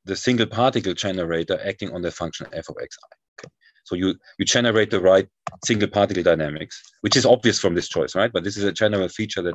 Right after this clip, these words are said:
you, that you going to have, want to have for other, uh, particle approximations as well. And then by linearity of the generator, if you have this property, you, you automatically get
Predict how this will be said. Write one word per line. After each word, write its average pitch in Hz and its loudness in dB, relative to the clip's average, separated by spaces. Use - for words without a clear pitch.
you, 85 -10
that - -10
you 85 -8
going 92 2
to 90 0
have, 90 2
want 90 0
to 95 -2
have 92 0
for 85 2
other, 95 6
uh, 82 0
particle - 0
approximations 82 -6
as 76 -14
well. - -12
And 98 0
then 135 6
by 110 8
linearity 127 6
of 113 0
the 113 0
generator, 123 2
if 107 -2
you 113 -2
have 110 -2
this 139 0
property, 117 -2
you, 98 -4
you 107 -6
automatically 107 -2
get 107 0